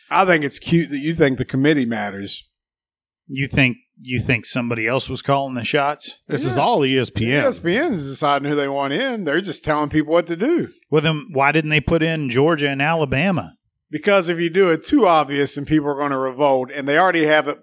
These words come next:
Speaker 1: planned to be fixed next year, so just don't make it too, too bad.
Speaker 2: E S P N's gonna want six of the twelve teams to be, uh, uh, to be S E C schools.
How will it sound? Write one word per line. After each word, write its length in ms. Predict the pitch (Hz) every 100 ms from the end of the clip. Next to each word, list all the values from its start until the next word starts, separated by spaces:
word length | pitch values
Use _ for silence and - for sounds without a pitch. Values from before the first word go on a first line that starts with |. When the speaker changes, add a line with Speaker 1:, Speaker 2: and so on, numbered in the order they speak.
| _
Speaker 1:
planned 300 | - 151 151
to 60 | 143
be 100 | 135
fixed 380 | 131 156 147 123
next 320 | 139 135 -
year, 240 | 120 117 110
so 160 | -
just 240 | 104 123 -
don't 200 | 156 147
make 160 | 147
it 200 | 139 127
too, 440 | - 143 127 113 95 _
too 200 | - 123
bad. 320 | 95 80 - - - -
Speaker 2:
E 160 | 160
S 160 | 185 160
P 220 | - 160
N's 220 | 160 143
gonna 260 | 113 127 117
want 260 | 123 123 113
six 340 | - 143 -
of 120 | 135
the 80 | 107
twelve 400 | - 123 113 -
teams 640 | - 113 104 95 92 -
to 100 | -
be, 240 | 117 107 107
uh, 160 | 104 104 -
uh, 120 | 131
to 160 | - 123
be 200 | 113 113
S 220 | 120 -
E 80 | 107
C 240 | - 101
schools. 480 | - - 92 82 -